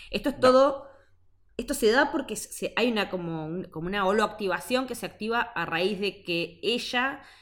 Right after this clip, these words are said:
Speaker 1: estuvo ahí y el, y el holograma está listo como para dispararse una vez que ella ya pasó por esas coordenadas.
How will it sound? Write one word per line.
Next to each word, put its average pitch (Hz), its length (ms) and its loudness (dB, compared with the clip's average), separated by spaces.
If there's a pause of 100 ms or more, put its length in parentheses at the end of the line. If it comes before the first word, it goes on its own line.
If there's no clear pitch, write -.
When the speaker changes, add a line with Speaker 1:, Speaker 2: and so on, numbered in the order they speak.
(140)
Speaker 1:
estuvo 277 480 -2
ahí 330 480 0 (920)
y 185 240 0
el, 175 420 2
y 175 100 2
el 185 100 4
holograma 202 440 2
está 233 320 -4
listo 269 420 -2
como 180 220 -6
para 160 180 -4
dispararse 220 560 -2
una 208 180 -2
vez 220 140 -2
que - 180 -4
ella 202 180 -4
ya 233 280 -2
pasó 226 300 0
por 190 140 -2
esas 185 180 -6
coordenadas. 143 800 -12